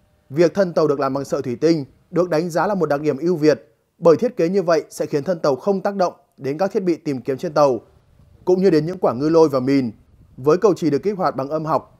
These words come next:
hoặc bằng từ trường. Đặc biệt, loại sợi thủy tinh được dùng để chế tạo thân tàu là một loại sợi thủy tinh đặc biệt, nhiều lớp có độ bền không thua kém thép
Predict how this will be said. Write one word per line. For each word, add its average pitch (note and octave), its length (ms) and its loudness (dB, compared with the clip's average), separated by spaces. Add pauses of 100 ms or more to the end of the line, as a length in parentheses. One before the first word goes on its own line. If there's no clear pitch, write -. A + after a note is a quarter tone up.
hoặc C#3 180 -6
bằng C3+ 180 -4
từ C#3 100 -4
trường. C3 340 0 (760)
Đặc D3+ 220 -2
biệt, D3+ 220 2 (340)
loại D#3 220 -2
sợi E3+ 180 -6
thủy C3 160 -6
tinh E3+ 140 -2
được C#3 120 -2
dùng C3+ 180 -6
để A#2+ 120 -4
chế C#3 140 -8
tạo C3+ 140 -2
thân D3+ 160 -6
tàu C#3 300 2 (280)
là D#3 140 0
một E3 160 -2
loại D#3 120 0
sợi D#3 180 -4
thủy C#3+ 140 -6
tinh E3+ 180 -2
đặc D3 160 -8
biệt, D3 300 2 (400)
nhiều D3+ 200 2
lớp E3 220 4
có F#3 60 -6
độ F3+ 140 0
bền C#3 200 -2
không F3+ 160 -6
thua E3 120 -4
kém C3+ 200 -6
thép F#3 300 -2